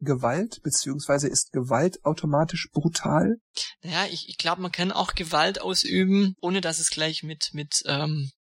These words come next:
Speaker 2: es müssen nicht Schläge sein, also man kann auch Gewalt ausüben auf, auf, ja, psychologischer Ebene, gegen den Willen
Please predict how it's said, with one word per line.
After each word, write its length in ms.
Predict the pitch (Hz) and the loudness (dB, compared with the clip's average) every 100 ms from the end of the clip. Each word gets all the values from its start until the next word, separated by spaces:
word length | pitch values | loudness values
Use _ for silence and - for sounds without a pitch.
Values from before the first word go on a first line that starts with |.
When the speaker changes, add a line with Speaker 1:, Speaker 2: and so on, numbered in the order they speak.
| _ | _
Speaker 2:
es 160 | - 165 | -10 -6
müssen 220 | 175 175 | -4 -2
nicht 140 | 170 | 0
Schläge 380 | - 147 151 190 | 0 -2 -6 0
sein, 320 | - 196 202 | 2 2 0
also 180 | 175 160 | 0 -2
man 120 | 156 151 | -2 -4
kann 200 | 165 160 | -6 -6
auch 160 | 156 | -6
Gewalt 380 | - 147 147 156 | -4 0 0 2
ausüben 500 | 156 165 160 165 165 | 0 0 0 -4 -4
auf, 300 | - 156 - | -2 -2 0
auf, 240 | - 151 147 | -2 -2 -2
ja, 180 | 147 156 | -2 -2
psychologischer 840 | - - 151 156 170 185 - 151 | 0 0 0 -2 -4 0 -2 0
Ebene, 500 | - 151 151 147 147 - _ | -4 -4 -6 -10 -12 -16 _
gegen 260 | 160 175 170 | -2 2 2
den 160 | 147 | 2
Willen 400 | 147 175 170 147 | 4 4 4 0